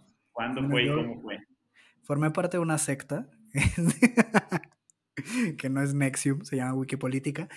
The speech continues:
Speaker 2: No, a ver, o sea, contexto, ¿no? O sea, yo conocí Wikipolítica en dos mil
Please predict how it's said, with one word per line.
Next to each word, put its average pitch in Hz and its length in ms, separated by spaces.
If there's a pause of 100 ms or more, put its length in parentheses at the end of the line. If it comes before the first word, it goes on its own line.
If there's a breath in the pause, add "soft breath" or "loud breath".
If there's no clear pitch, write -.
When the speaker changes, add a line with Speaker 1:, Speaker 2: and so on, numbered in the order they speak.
(320 loud breath)
Speaker 2:
No, 247 260
a 143 140
ver, 135 340
o 135 100
sea, 131 440 (2000)
contexto, 143 640 (120)
¿no? 156 260
O 131 100
sea, 143 160
yo 160 220
conocí 180 300
Wikipolítica 160 880 (1040 loud breath)
en 139 100
dos 131 160
mil 151 280